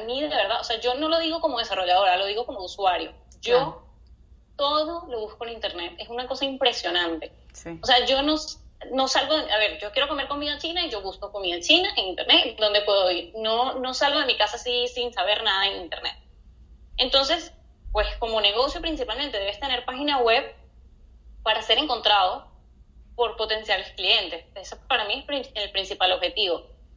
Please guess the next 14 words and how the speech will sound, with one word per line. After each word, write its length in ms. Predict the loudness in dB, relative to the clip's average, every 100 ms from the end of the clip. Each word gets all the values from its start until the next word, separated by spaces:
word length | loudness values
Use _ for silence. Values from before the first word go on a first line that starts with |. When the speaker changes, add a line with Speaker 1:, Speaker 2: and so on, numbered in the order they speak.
| -20 -2
Speaker 1:
También 340 | 2 2 2
un, 240 | 0 -4 -6
una 380 | -4 -4 -2 -4
página 240 | -2 0 2
web 260 | 2 0
puede 220 | 0 2 2
brindar 560 | 2 4 4 4 0 -4
credibilidad 880 | 4 6 6 6 4 4 4 2 -4
a 80 | -8
tus 140 | -10 -4
usuarios, 560 | 2 2 2 -4 -10 -16 -20 -20 -20 -4
confianza 920 | -4 -4 2 2 2 0 -4 -4 -8 -20 -20 -20 -20 -20 -20 -20 -8
y 100 | 2
darte 460 | 4 4 2 -4